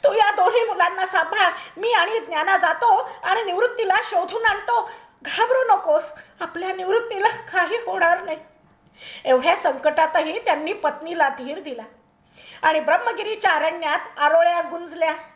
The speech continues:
"निवृत्ती, दादा, निवृत्ती, दादा!" सोपान आणि मुक्ता रडवेले झाले, पण डोळ्यातून एकही अश्रू न काढता आईला म्हणाली ती, "आई, घाबरू नकोस, आपल्या दादाला काही होणार नाही."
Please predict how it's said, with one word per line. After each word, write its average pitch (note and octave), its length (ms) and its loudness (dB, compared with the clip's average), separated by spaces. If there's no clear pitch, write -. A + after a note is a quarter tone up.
"निवृत्ती, A#4+ 960 4
दादा, A#4+ 720 2
निवृत्ती, A#4+ 920 4
दादा!" A4+ 680 4
सोपान D#4 400 2
आणि D4+ 160 -2
मुक्ता D#4+ 360 0
रडवेले D#4 460 4
झाले, D#4 380 4
पण E4 260 0
डोळ्यातून F#4+ 520 2
एकही G#4 480 2
अश्रू F4+ 400 -2
न F4 180 -2
काढता F4 380 0
आईला E4 360 0
म्हणाली D4+ 380 -2
ती, A#4 460 -6
"आई, D#4+ 300 2
घाबरू D4+ 340 -2
नकोस, C4+ 580 2
आपल्या B3+ 340 0
दादाला C4 500 2
काही D#4 420 -6
होणार G4 400 0
नाही." G#4+ 260 -4